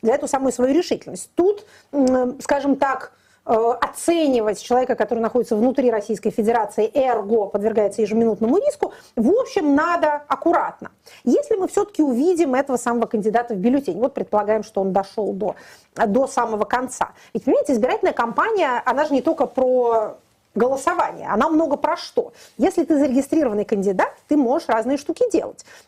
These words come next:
Ты можешь наблюдателей заводить на избирательные участки. Их обязаны там принимать. Ты можешь иметь доверенных лиц. У тебя есть гарантированное время на федеральном телеканале.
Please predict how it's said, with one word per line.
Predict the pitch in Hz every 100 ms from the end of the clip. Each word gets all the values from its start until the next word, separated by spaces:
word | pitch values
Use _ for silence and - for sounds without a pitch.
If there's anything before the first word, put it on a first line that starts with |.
| -
Ты | 508 415
можешь | 302 208 190
наблюдателей | 247 240 233 453 480 392
заводить | 269 262 262 226 311
на | 330
избирательные | 262 269 262 330 427
участки. | - - - - - - _ -
Их | 247 269
обязаны | 226 208 208 226
там | 214 220
принимать. | 269 277 247 - - - - -
Ты | 370
можешь | 466 381 403 320
иметь | 320 302
доверенных | 320 339 359 427 339
лиц. | 208 -
У | 226
тебя | 226 190
есть | 247 359 320
гарантированное | 349 320 254 226 311
время | 269 208 220
на | 254
федеральном | 269 220 208
телеканале. | 233 302 - 453 170 208